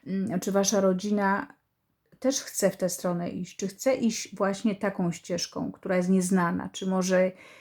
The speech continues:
może ma jakieś lęki, obawy i może, i może trzeba ich dopiero do tego przekonać.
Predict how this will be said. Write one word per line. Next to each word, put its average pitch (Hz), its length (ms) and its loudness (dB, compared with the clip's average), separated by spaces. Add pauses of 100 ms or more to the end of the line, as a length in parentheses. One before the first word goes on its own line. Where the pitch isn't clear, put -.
(200)
może 190 300 2
ma 185 140 2
jakieś 180 280 -2
lęki, 233 360 4
obawy 190 520 2
i 190 140 -2
może, 185 640 0 (840)
i 190 80 0
może 190 320 4
trzeba 190 240 0
ich 185 80 2
dopiero 185 280 -2
do 185 80 -6
tego 175 180 -4
przekonać. - 880 -8